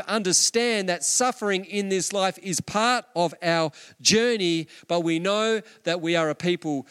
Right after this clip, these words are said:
who one day will experience the fullness of the glory of God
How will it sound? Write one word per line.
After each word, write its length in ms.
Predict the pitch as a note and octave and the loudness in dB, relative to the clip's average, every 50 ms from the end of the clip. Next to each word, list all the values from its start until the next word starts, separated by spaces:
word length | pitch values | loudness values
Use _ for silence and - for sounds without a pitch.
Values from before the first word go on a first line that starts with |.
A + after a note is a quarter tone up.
| - _ _ | -18 _ _
who 140 | E3+ E3+ D#3+ | -2 -2 0
one 320 | D3 E3+ G3 A3+ A#3 G3+ | 0 0 0 0 -2 -2
day 220 | F3 D3+ C#3+ C#3+ | 0 0 0 0
will 160 | D3 D3 D3+ D3 | -2 -2 -4 -4
experience 720 | D#3+ - - - - - G3+ G3 F3+ E3 D3+ D#3 - - | -4 -4 -4 -4 -4 -4 -2 0 0 0 -2 -4 -6 -6
the 120 | - D#3 | -6 -8
fullness 720 | - - - G3+ G#3 A3 A3+ A3+ A3+ A3+ A3 G#3+ - - - - - _ | -8 -6 -4 -2 0 0 0 0 0 0 0 0 -2 -6 -6 -12 -12 _
of 140 | - G#3 - | -4 -4 -2
the 100 | - D3 | -2 -4
glory 560 | - - E3+ F#3+ G3 G3+ G3+ G3 G3 G3 F3 - - - - | -2 -2 0 0 0 0 0 0 0 -2 -4 -6 -12 -10 -4
of 220 | - E3 D#3+ - | -4 -4 -4 -2
God 400 | - E3+ D#3 C#3+ C#3+ C#3+ C3+ A#2+ | -2 -2 0 2 0 0 -2 -4